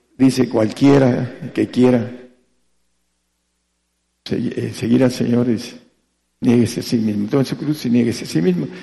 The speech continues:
Y como es algo difícil, algo tan grande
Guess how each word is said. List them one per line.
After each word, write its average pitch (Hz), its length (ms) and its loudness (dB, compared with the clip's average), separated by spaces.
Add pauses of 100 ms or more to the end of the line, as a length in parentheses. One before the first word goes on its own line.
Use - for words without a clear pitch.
(300)
Y 117 80 0
como 117 260 -2
es 147 160 -2
algo 156 200 2
difícil, 135 760 0 (1000)
algo 147 220 4
tan 113 260 0
grande 127 500 4